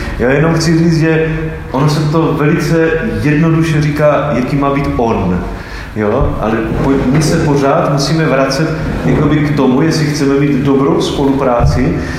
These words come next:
mezi společenstvími a pastýřem, jestli máme být my všichni, jo, v těch vztazích. A často to slyšíme, že se říká,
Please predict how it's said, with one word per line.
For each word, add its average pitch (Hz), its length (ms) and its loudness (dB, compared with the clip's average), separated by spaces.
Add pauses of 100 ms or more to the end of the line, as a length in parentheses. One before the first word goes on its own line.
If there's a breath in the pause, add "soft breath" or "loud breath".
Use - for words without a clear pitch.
(160 loud breath)
mezi 131 220 -2
společenstvími 135 840 -2
a 135 60 0
pastýřem, 147 560 -2 (160 loud breath)
jestli 113 240 -2
máme 151 240 2
být 160 240 0
my 175 80 2
všichni, 131 540 -4 (1160)
jo, 131 180 -6
v - 40 -8
těch 131 160 -2
vztazích. - 480 -4 (540 loud breath)
A 104 160 -2
často 151 400 -2
to 147 120 -2
slyšíme, 143 540 -2
že 139 240 -2
se 143 200 0
říká, 143 560 0